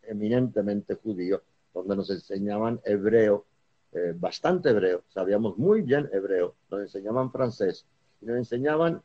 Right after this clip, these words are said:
diremos, programas de educación francesa, completamente.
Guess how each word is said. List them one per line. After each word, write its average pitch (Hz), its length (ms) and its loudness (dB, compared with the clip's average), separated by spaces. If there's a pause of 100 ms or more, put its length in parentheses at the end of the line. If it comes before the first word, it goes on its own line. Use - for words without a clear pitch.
(280)
diremos, 123 400 -2
programas 123 600 2
de 120 80 2
educación 117 680 -2
francesa, 127 640 -6 (1080)
completamente. 147 960 0